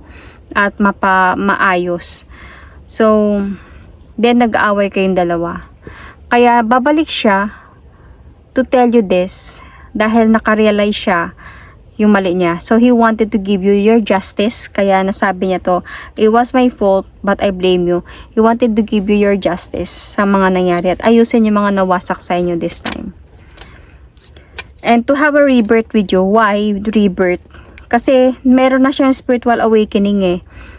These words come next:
meron na, naintindihan niya na yung connection.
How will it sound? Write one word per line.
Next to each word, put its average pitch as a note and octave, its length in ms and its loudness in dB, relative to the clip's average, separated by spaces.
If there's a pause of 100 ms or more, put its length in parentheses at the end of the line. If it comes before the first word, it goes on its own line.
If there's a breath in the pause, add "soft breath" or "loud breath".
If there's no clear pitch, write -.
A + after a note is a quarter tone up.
(180 loud breath)
meron A#3+ 400 2
na, A#3+ 160 2
naintindihan A#3 1040 2
niya G#3+ 160 4
na G#3+ 80 4
yung G#3 240 0
connection. F3+ 640 -2